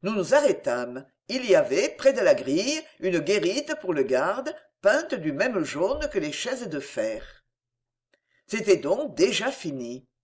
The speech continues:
Nous allions nous séparer. J'eus un frisson.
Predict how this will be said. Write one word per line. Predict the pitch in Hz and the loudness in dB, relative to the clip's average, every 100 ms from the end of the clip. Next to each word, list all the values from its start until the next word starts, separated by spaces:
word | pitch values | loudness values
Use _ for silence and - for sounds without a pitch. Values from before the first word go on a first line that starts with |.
| _ _ | _ _
Nous | 175 196 | -2 6
allions | 180 143 190 311 | 6 6 0 0
nous | 302 | -4
séparer. | - 208 180 151 123 117 127 _ _ _ _ _ | -4 -4 -2 -4 -4 -8 -8 _ _ _ _ _
J'eus | 143 139 156 190 | -8 -8 -4 -2
un | 247 | -2
frisson. | - 180 190 - 120 117 | -2 -4 -4 -6 -8 -10